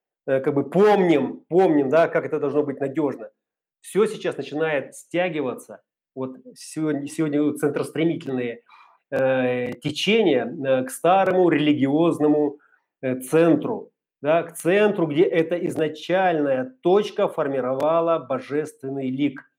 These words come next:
Божественный лик — это лик человека. Это человеческое лицо,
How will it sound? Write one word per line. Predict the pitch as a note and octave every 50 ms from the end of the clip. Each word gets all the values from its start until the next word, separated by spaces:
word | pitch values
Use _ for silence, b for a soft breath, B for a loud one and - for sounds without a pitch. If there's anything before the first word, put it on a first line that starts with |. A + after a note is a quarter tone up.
| _ _ _ _ _ _ _ _ -
Божественный | C#3+ D3+ D3+ C#3+ F3 G3 F#3 - D3+ D3 D3 D3
лик — | D3 F#3 A#3+ A#3 -
это | - - - C#3
лик | C#3 C3+ C#3+ F3+ - - _ _ -
человека. | - - D#3 D3 D3 D3 C#3+ C3 C3+ D#3 D3 - - A#2+ G#2 F#2 - _ _ _ _ _ _ -
Это | D#3 D3+ D3+ D#3 D3+
человеческое | - D#3+ D#3 D#3 D3+ D3 F3 F3+ - D#3 C3+ - - - D3 C#3
лицо, | C3 B2+ B2+ B2+ - - - F#3+ G#3+ A3 G#3 - -